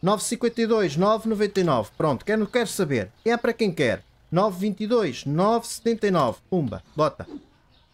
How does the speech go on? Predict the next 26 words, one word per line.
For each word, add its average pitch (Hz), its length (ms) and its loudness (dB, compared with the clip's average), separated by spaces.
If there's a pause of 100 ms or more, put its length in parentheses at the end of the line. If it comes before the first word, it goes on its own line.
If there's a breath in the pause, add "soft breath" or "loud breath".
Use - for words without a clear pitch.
(140)
Bota, 165 260 0
bora, 156 240 2
bora, 175 220 2
bora, 190 180 2
bora, 190 200 0
bora. 190 280 -2 (1120)
Calhar 240 220 2
esta 240 180 0
caixa 240 240 0
dava 233 200 2
para 226 340 2
mudar 240 200 2
as 220 140 -4
lexívias. 175 440 -2
Já 226 80 2
vá, 190 160 2
mas 214 140 -2
eu 269 60 2
depois 269 180 -2
faço 240 280 -2
isso 202 160 0
em 147 80 2
off. 104 160 -4 (1160)
Bora, - 240 0 (200)
vamos 160 180 -2
abrir. 254 560 2